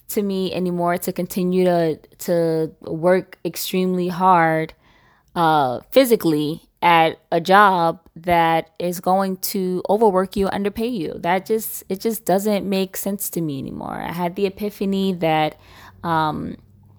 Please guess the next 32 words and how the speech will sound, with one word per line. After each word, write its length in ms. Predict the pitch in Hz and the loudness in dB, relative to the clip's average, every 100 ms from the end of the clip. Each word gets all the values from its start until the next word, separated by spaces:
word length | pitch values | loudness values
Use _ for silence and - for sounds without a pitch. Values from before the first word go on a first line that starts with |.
| _ _ - _ | _ _ -20 _
it's 300 | 180 185 - | -4 -4 -4
time 300 | - 185 190 | -4 -2 0
to 140 | 220 214 | 0 -4
switch 320 | - 190 - | -2 -4 -4
things 260 | 190 190 180 | -2 -2 0
up. 320 | 196 175 _ - | 0 -2 _ -6
And 640 | 170 165 160 160 165 165 - - - - - | -2 0 0 -2 -4 -8 -14 -20 -20 -8 2
I'm, 640 | 175 196 202 208 202 - | 4 6 4 -2 -6 -6
I'm 400 | - 175 190 202 | -2 0 0 -2
secure 460 | - 196 190 - 220 | -4 -6 -4 -2 0
enough 520 | 214 175 165 165 - - | 0 0 0 0 -4 -6
in 320 | 165 165 160 | -2 -2 -2
my 140 | 165 | -2
knowledge 720 | 160 156 160 190 220 233 - - | 0 2 2 2 -2 -4 -8 -2
that 400 | 165 160 165 - _ _ _ _ _ _ _ _ _ _ 180 | 2 4 4 -2 _ _ _ _ _ _ _ _ _ _ -2
as 180 | 180 | 0
long 220 | 165 175 214 | 0 2 2
as 120 | 208 | 2
I 220 | 170 185 | 4 6
apply 960 | 180 180 - - 165 170 185 208 220 - _ | 4 2 -6 -8 -2 -2 -2 -4 -8 -12 _
the 200 | 180 180 | -6 -4
knowledge 580 | 180 185 196 240 254 - | -2 -2 -2 -4 -6 -4
that 140 | 165 | 0
I 100 | 165 | 2
have, 560 | 170 170 170 214 262 - _ _ _ _ - | 2 2 2 2 -2 -10 _ _ _ _ 0
I 140 | 170 | 0
can 180 | 190 208 | 2 0
do 160 | 196 226 | 0 0
this, 520 | 165 - - - - _ _ | 0 -6 -8 -10 -12 _ _
and 140 | 175 170 | 0 4
I 100 | 165 | 4
will. 300 | 185 - | 4 0